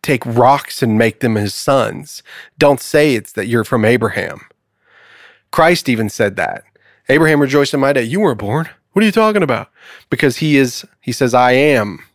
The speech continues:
They picked up stones to kill him, <laughs> you know? He was there when, when Abraham saw who he was, which was the promised seed. So the problem is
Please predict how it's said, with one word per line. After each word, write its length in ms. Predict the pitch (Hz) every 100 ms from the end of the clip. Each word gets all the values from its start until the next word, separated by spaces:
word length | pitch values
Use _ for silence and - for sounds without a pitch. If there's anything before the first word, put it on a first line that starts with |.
| _
They 100 | 131
picked 220 | 127 139 139
up 100 | -
stones 340 | 151 143 131
to 80 | 135
kill 240 | - 175
him, 140 | 110 104
<laughs> 40 |
you 140 | 147 127
know? 420 | 117 175 170 160 - - - - - - _
He 160 | - 170
was 180 | 160 139
there 340 | 143 151 120
when, 380 | 107 131 123 123
when 180 | - 131
Abraham 360 | 131 131 120
saw 260 | - 139 131
who 160 | 139 127
he 180 | 147
was, 380 | 160 113 98 -
which 240 | 135 - 131
was 220 | 127 123
the 160 | 143
promised 480 | - 135 123 123 -
seed. 640 | - - 156 147 113 - - _ _ _ _ _ - -
So 180 | - 156
the 100 | 139
problem 560 | - 147 156 214 156 117
is 560 | 101 - 90 131 -